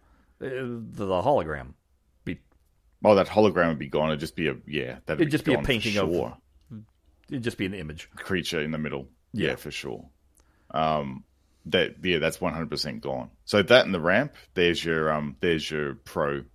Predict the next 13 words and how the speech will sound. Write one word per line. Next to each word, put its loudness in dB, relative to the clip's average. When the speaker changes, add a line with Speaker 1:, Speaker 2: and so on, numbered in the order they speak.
Speaker 2:
table -6
for -14
sure -8
with -14
that -6
one. -14
Speaker 1:
Is -8
there 2
a 2
spinner 0
on 0
there? -4
<laughs> -8